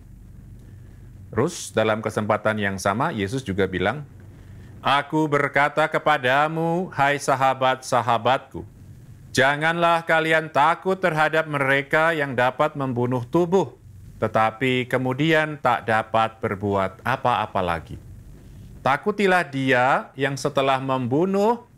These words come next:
mempunyai kuasa untuk melemparkan orang ke dalam neraka." Saudari-saudara sahabat Yesus, sudah jelas atau belum?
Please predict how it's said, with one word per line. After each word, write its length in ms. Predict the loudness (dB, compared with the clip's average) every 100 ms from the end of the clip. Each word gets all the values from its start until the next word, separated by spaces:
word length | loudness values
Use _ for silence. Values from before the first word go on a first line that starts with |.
| -4
mempunyai 560 | -2 0 0 2 0
kuasa 800 | 0 0 4 2 0 0 2 0 -4
untuk 240 | -6 -4 -2
melemparkan 720 | 0 0 0 0 0 0 -2 0
orang 480 | 0 2 2 0 -6 -18 -6
ke 80 | 0
dalam 480 | 2 2 2 0 -4
neraka." 560 | -4 -2 -2 -4 -8 -8 -16 -20 -20 -20 -20 -20 -20 -20 -20 -20 -18 -18 -18 -18 -20 -20 -20 -20 -20 -20 -20 -20 -20 -20 -20 -20 -20 -20 -20 -20 -20 -20 -20 -20 -20 -18
Saudari-saudara 1120 | -4 0 2 0 -2 0 0 2 2 0 -4
sahabat 560 | -4 -2 0 -2 -4 -4
Yesus, 640 | -6 -6 -10 -10 -14 -16 -20 -20 -20 -20 -20 -20 -20 -16
sudah 240 | -2 -2
jelas 320 | 0 0 -2 -4
atau 80 |
belum? 320 | -2 -2 -4